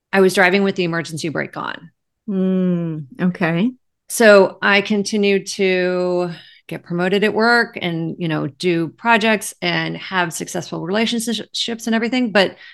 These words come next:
Speaker 1: I knew internally that things were just kinda off.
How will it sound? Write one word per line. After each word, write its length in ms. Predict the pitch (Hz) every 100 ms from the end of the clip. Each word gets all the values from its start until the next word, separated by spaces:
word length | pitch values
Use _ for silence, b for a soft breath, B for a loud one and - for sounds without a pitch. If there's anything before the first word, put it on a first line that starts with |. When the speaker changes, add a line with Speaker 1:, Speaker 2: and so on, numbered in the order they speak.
| B _ -
Speaker 1:
I 260 | 226 233
knew 220 | 240 226 202
internally 880 | 185 180 - 190 185 170 156 156
that 640 | 147 170 160 156 156 - - - _ _ _
things 260 | 208 190 185
were 80 |
just 240 | 180 180 175
kinda 280 | - 175 165
off. 460 | 156 - - -